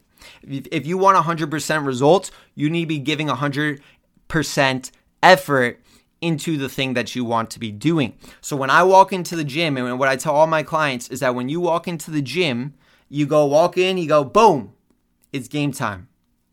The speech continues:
It's time to work. It's time to put in the effort. And if you can't give thirty minutes of dedicated effort to your body,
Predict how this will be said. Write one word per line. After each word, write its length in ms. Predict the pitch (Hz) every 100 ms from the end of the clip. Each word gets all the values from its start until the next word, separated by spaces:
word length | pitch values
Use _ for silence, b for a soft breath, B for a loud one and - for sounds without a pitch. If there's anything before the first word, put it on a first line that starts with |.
| _
It's 160 | - 139
time 180 | 143 143
to 80 | 139
work. 380 | 143 127 - _
It's 100 | -
time 140 | - 143
to 60 |
put 160 | 143 156
in 40 |
the 120 | 151 143
effort. 360 | 131 123 101 B B
And 100 | -
if 120 | 139 156
you 80 |
can't 280 | 170 220 202
give 200 | 165 180
thirty 340 | 143 160 160 156
minutes 320 | 143 156 156
of 100 | 127
dedicated 600 | 131 131 135 151 147 135
effort 460 | 123 123 143 131 - b _
to 140 | - 165
your 180 | 160
body, 500 | 143 127 120 120 120